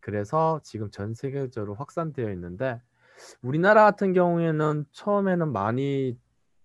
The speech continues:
발생됐었죠. 그게 아마 대구에서 코로나 일구 <clears throat> 신천지 사태 맞죠? 네, 그걸로 인해서 대구에서 많이 확산되었다가 지금은 많이 주춤될 수 있었고 그래서 우리나라가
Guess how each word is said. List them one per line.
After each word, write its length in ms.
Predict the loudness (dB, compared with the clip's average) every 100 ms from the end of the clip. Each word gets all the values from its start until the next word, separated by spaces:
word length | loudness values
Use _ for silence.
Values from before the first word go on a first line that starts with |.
| _ _ -12
발생됐었죠. 960 | -6 -6 -4 -4 -2 -4 -6 -6 -4 -4
그게 220 | 0 0
아마 200 | 2 0
대구에서 800 | 2 0 2 0 2 4 4 2 _ _ _ _
코로나 480 | -4 -2 2 2 2
일구 460 | 0 0 0 2
<clears throat> 300 | 4 4 2 _ _ _ _ _ _
신천지 540 | -8 -8 0 2 2
사태 460 | 0 0 0 -2 -2 _ -10
맞죠? 440 | -10 -2 -2 -2 _ _
네, 200 | -10 -10 -10 _ _
그걸로 400 | -6 -2 2 2
인해서 560 | 2 0 2 2 2 _ _ _
대구에서 560 | -4 -2 -2 -2 -4
많이 320 | -6 -4 -4 -6
확산되었다가 960 | -10 -8 -6 -4 -6 -4 -2 2 2 0 -20 _
지금은 500 | -18 -10 -2 -2 0
많이 300 | 0 0 -2
주춤될 500 | -6 -16 -14 -6 -6
수 160 | -6 -10
있었고 540 | -12 -14 -10 -8 -8 _ _ _ _ _
그래서 320 | -4 0 2
우리나라가 840 | 2 2 4 6 8 8 6 6